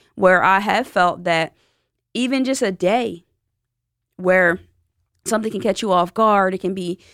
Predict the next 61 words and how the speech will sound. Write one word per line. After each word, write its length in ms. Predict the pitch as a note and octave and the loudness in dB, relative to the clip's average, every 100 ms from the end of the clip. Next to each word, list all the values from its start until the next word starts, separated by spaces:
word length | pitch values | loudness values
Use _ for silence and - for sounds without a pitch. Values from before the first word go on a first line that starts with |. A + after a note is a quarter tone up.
| _ | _
a 100 | E3+ | -6
thought. 400 | G3 G#3+ G#3 G3 | -2 2 2 2
Today 220 | - F#3+ | 0 0
I 40 | F3+ | 2
lifted 320 | F#3 G3 G3 | 0 -2 -4
up 120 | - | -4
my 100 | D3+ | -4
trunk 320 | E3 - A3+ | -4 -2 -2
to 100 | A3+ | -4
get 120 | F#3+ E3 | -6 -4
a 40 | |
bag 380 | F3+ G3 A#3 G#3+ | 0 2 2 2
out 180 | F3+ E3+ | 2 0
of 140 | F3 | -2
there 300 | F3+ E3+ E3+ - _ _ _ - | 0 0 0 -6 _ _ _ -4
because 160 | F#3 G3 | 0 2
I 60 | |
needed 240 | F#3 F#3 E3+ | 2 2 2
a 40 | |
bag 300 | E3+ G3 G#3+ | 2 2 2
to 80 | - | -4
put 120 | G3+ | -6
some 120 | E3+ | -6
trash 420 | E3+ C4+ F#4 D#4+ | -2 0 0 -2
in 200 | G#3 F#3+ | -2 -2
from 180 | G3 F#3 | 0 -4
my 140 | F3 D#3+ | -4 -4
car. 500 | - C#4+ D4+ A#2+ A3+ _ _ _ _ _ - | 0 0 0 -2 -4 _ _ _ _ _ 0
And 460 | G#3 G#3 G#3 G3+ - | 2 4 2 0 -4
I 440 | G3 G3 F#3+ F#3+ F#3 | -2 0 2 0 -2
just 220 | F#3+ - | -4 -4
took 160 | C4+ C4 | -6 -6
the 60 | |
stuff 220 | - G#3+ | -2 -2
out 120 | G#3 G3+ | -2 -2
the 100 | G3 | 0
bag 280 | G3+ G3+ | 2 0
and 60 | G3+ | -2
just 180 | F#3 - | -10 -6
threw 180 | F#3+ F3+ | -4 -4
it, 140 | E3+ _ | -6 _
threw 200 | - F#3+ | -4 -2
it 60 | F3+ | 0
in 80 | F3 | -2
the 60 | |
trunk. 340 | F3 D#4+ G4+ - | -2 0 0 0
And 100 | F#3+ | -2
I 40 | |
realized 560 | E3+ A#3 E4 A3+ G3+ F#3+ | 0 0 2 2 2 2
that 200 | F3 - | 0 0
on 220 | F3+ F#3 | -4 -2
one 120 | F#3 | -2
of 80 | F3+ | -2
the 60 | F#3 | -4
folders, 440 | G#3+ B3+ A#3 G3+ | -2 0 0 -2
it 120 | F3+ | -6
clearly 340 | - F#3 F#3+ F#3 | -4 -4 -2 -4
said 240 | - E3+ | -4 -4
my 120 | F3 | -4
dad's 380 | E3+ E3 D#3 D#3+ | -6 -6 -6 -6
name. 360 | E3 G3+ F#3 | -2 -2 -2